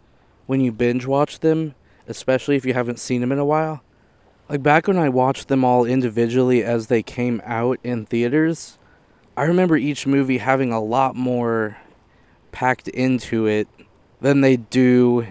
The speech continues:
if you're binge watching them all in a row. And I, I think it kinda makes sense, you know? When a movie, or any movie in general, comes out, it's like a,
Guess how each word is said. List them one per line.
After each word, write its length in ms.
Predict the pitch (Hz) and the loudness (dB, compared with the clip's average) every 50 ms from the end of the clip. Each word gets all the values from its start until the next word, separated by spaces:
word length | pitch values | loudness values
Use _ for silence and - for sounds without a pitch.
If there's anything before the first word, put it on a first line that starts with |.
| - | -6
if 180 | 127 117 - 117 | -6 -6 -4 -2
you're 100 | 123 117 | -4 -2
binge 380 | 101 113 123 127 127 120 110 | 0 0 0 0 0 0 0
watching 380 | 113 113 113 110 - - 123 120 | 2 2 2 2 2 0 -4 -4
them 140 | 117 113 110 | -2 -4 -4
all 180 | 110 113 113 110 | -4 -2 -2 -2
in 60 | 110 | -4
a 80 | 107 101 | -4 -2
row. 420 | 104 110 110 107 104 101 104 - - _ _ _ - _ - - | -2 0 0 0 -2 -2 -4 -6 -10 _ _ _ -20 _ -10 -4
And 120 | 139 151 | 0 0
I, 180 | 156 160 151 165 | 0 2 0 0
I 20 | |
think 220 | 156 190 220 226 208 | 0 2 2 2 0
it 100 | 180 - | 0 2
kinda 180 | - 156 135 | 2 2 4
makes 260 | 123 123 120 107 - - | 4 0 0 -2 -4 -2
sense, 360 | - 123 120 127 127 127 - | 0 0 0 0 0 -2 -2
you 80 | 135 | 0
know? 320 | 131 131 127 127 131 131 117 - - - - _ _ _ _ _ _ _ _ - | 2 2 2 2 0 0 -2 -8 -20 -20 -20 _ _ _ _ _ _ _ _ -4
When 160 | - 147 156 | 0 2 4
a 60 | 156 | 4
movie, 580 | 151 151 156 160 165 160 165 160 156 151 143 139 | 4 6 6 6 6 6 6 4 4 4 2 0
or 360 | 123 139 139 135 135 127 - - - - | 0 2 2 2 2 0 -2 -6 -4 0
any 200 | 175 196 190 160 | 2 4 4 4
movie 340 | 139 139 139 135 135 131 | 6 4 4 4 4 2
in 100 | 127 120 | 2 0
general, 400 | 113 113 127 123 120 117 113 110 | 0 -2 -2 -2 0 -2 -2 -4
comes 400 | 104 - - 120 117 113 104 101 | -4 -4 -4 -2 -2 -2 -2 0
out, 380 | 117 120 120 120 117 113 107 - _ _ _ _ _ _ _ - _ _ - _ _ _ _ - | 0 2 2 2 0 -2 -4 -6 _ _ _ _ _ _ _ -20 _ _ -20 _ _ _ _ -8
it's 180 | 139 135 - 143 | -8 -6 0 0
like 160 | 147 139 - | 0 2 2
a, 120 | 139 131 | 0 0